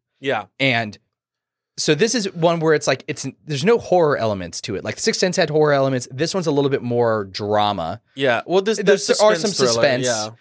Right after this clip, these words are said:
Speaker 2: to it, but I wouldn't really call it a thriller.
Speaker 1: I mean, it is. I mean, you got the bad guy and
Speaker 2: Th-,
Speaker 1: Mister
Speaker 2: y-,
Speaker 1: Mister Glass and all that stuff.
Speaker 2: Yeah,
Speaker 1: He does
Speaker 2: I,
Speaker 1: fight the guy.
Speaker 2: I would, yeah, I, I,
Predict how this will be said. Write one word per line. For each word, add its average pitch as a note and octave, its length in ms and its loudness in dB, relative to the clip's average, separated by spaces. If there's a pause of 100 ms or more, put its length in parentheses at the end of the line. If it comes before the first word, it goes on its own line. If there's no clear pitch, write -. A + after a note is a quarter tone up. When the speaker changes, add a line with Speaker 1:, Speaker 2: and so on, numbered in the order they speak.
(160)
Speaker 2:
to F#3+ 120 2
it, E3 80 0
but F3 80 -4
I F3+ 60 -2
wouldn't C4+ 180 -4
really A#3 140 -4
call F3+ 280 2
it A#2+ 40 -4
a F#2 40 -6
thriller. G2+ 1300 -2 (640)
Speaker 1:
I G4+ 120 0
mean, F4 180 -4
it F3 80 2
is. G#3 160 2
I - 20 -4
mean, B3+ 140 -2
you A#3 60 -6
got A#3+ 160 0
the G3 80 -2
bad C#3+ 280 2
guy C3+ 300 2
and C3+ 400 -2
Speaker 2:
Th-, C3+ 120 -10
Speaker 1:
Mister - 140 -12
Speaker 2:
y-, D3+ 80 -10
Speaker 1:
Mister D3+ 200 -8
Glass C3+ 500 -4
and C#3 60 -8
all C3 60 -6
that C3 40 -12
stuff. G#3 160 -2
Speaker 2:
Yeah, G3+ 300 2
Speaker 1:
He - 60 2
does A3+ 220 0
Speaker 2:
I, - 40 -4
Speaker 1:
fight E3 260 0
the C#3 80 -4
guy. A2+ 440 -10
Speaker 2:
I A3+ 80 2
would, A#3 120 -2
yeah, A3+ 280 0 (120)
I, A3 340 -8 (380)
I, G#3+ 160 -8